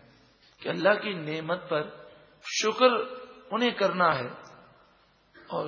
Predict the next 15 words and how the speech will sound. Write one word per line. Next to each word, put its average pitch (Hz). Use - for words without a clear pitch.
شکر 190
کرنے 170
کے 202
لیے 208
وہ 185
پوچھ 233
رہے 170
ہیں 185
مالک 165
و 180
مولا، 147
جب 214
یہ 170
نعمت 165
کی 170